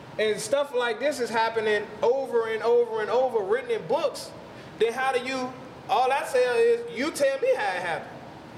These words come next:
Even if I don't give you an answer, you just tell me how it happened. If they prayed for somebody in Jesus' name.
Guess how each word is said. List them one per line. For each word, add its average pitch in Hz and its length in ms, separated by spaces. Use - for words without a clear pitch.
Even 294 200
if 285 120
I 294 60
don't 277 160
give 285 120
you 269 120
an 254 60
answer, 233 180
you 349 200
just 302 180
tell 277 200
me 277 100
how 269 60
it 208 280
happened. 165 320
If 196 140
they 226 140
prayed 220 340
for 196 100
somebody 185 440
in 160 120
Jesus' 160 260
name. 143 220